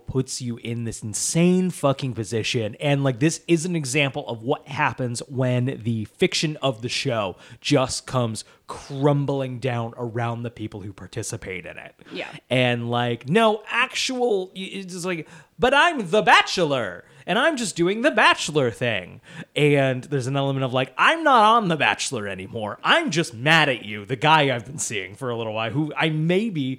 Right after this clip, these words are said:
Speaker 1: am hoping will propose to me in a couple of days."
Speaker 2: Right.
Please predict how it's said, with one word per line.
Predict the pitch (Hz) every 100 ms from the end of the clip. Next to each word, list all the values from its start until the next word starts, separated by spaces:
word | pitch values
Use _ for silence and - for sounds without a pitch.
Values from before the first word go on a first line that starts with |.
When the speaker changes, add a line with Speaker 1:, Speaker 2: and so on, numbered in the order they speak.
| - -
Speaker 1:
am | 170
hoping | 139 147 147 139
will | 160
propose | 175 151 175 220 -
to |
me | 143
in | 170 185 190
a |
couple | 185 - 165 151 160
of | 160
days." | 151 226 127 175 - -
Speaker 2:
Right. | -